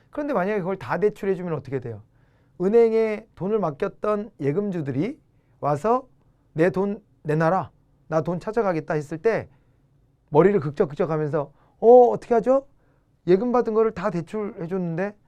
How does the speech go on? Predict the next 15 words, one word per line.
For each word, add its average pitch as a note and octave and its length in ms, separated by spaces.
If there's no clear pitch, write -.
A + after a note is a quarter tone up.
잠깐만요. G3 420
내일이면 B3+ 460
또 B3+ 160
돈 G3 180
좀 A3 160
들어올 G#3+ 220
게 A3+ 80
있으니까 G#3 260
내일 F3+ 220
오실래요?" G3+ 500
이렇게 G#3+ 280
하면 G3+ 200
은행의 D#3 340
신뢰도가 G#3 440
떨어지죠. F#3+ 480